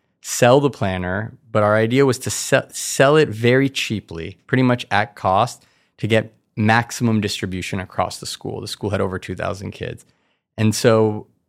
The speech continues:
what we did is we got, we essentially, we got almost the whole entire school to buy the planners. So we had the built-in distribution,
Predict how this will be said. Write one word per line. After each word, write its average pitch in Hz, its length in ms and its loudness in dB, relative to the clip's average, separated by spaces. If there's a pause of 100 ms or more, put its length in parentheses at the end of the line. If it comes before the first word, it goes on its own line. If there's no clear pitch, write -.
what 113 140 2
we 110 120 -2
did 135 200 2
is 113 140 -2
we 104 100 -4
got, 104 460 0 (100)
we 117 180 0
essentially, 139 500 -2
we 123 80 -4
got 123 340 0 (220)
almost 165 360 4
the 123 60 -6
whole 123 320 0
entire 107 340 -2
school - 360 -10
to - 120 -16
buy 92 580 -2 (540)
the - 80 -6
planners. 113 720 -2
So - 140 -6
we 101 80 -4
had 110 240 2
the 104 80 -6
built-in 107 600 -4
distribution, 107 920 -6